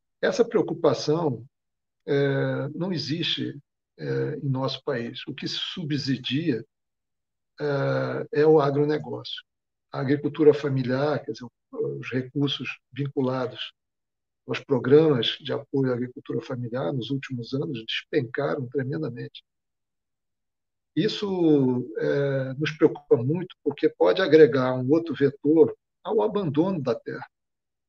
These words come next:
à mudança no perfil cultural do setor rural. Então, essa segunda questão do crédito, é, em países como o nosso,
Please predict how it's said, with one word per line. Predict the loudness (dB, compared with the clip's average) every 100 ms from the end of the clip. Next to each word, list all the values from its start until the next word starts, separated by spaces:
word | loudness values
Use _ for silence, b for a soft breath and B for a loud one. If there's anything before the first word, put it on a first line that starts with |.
| _ _ _ _ _ _ _ -8
à | -4
mudança | -2 -2 -2 -2 -2 -4
no | -4
perfil | 0 0 0 -4 -4
cultural | -8 2 6 8 8 6 4 -2 _ -14
do | -2
setor | -2 0 -4 -4
rural. | -8 -12 _ _ _ _ _ _ _ _ _ _ _ _ _ _ _ _ _ _
Então, | -10 -8
essa | -4 -4
segunda | -4 -2 0 2 2
questão | 0 -2 -2 -2
do | -4 -2
crédito, | 4 6 6 2 _ -20 _ _ _ -12
é, | -8 -6 -6 -6 -10
em | -12 -4
países | -2 -2 -4
como | -10 -12 -10
o | -8
nosso, | -8 -8 -14